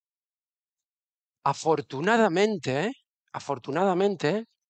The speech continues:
las personas que transitan desde la ideación suicida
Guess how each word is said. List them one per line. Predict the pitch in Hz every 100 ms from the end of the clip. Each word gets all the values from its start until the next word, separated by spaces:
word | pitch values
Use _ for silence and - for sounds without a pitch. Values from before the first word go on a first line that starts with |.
| _ _ _ _ _ _ _ _ -
las | 139 135
personas | - 127 - 208 240
que | 180
transitan | 175 156 151 196 190 143
desde | 131 131 135
la | 127
ideación | 127 127 131 196
suicida | 196 175 165 175 180 123